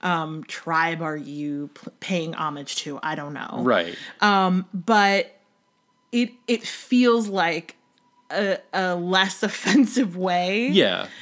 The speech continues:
Speaker 1: um, to deal with that character. And also, Tiger Lily is badass in this film, too.
Speaker 2: Yes.
Speaker 1: Um, you know, and not, like, a helpless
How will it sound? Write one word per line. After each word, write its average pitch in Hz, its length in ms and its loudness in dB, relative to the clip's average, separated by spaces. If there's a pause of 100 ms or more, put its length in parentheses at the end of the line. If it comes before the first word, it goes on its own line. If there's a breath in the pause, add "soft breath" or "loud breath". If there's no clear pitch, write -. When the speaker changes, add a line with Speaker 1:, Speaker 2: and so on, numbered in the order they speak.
(220 loud breath)
Speaker 1:
um, 175 580 2 (580)
to 220 460 2
deal 233 240 4
with 240 160 2
that 208 220 2
character. 269 520 0
And 247 180 4
also, 220 680 4 (220)
Tiger 208 300 0
Lily 208 300 2
is 180 160 -2
badass 175 540 2
in 139 80 -10
this 113 140 -10
film, 110 300 -6
too. - 120 -4
Speaker 2:
Yes. - 480 -4 (260 loud breath)
Speaker 1:
Um, 175 640 2 (420)
you 208 140 2
know, 165 160 -2
and 165 80 -2
not, 170 180 -2
like, 170 120 -6
a 160 40 -8
helpless - 800 -10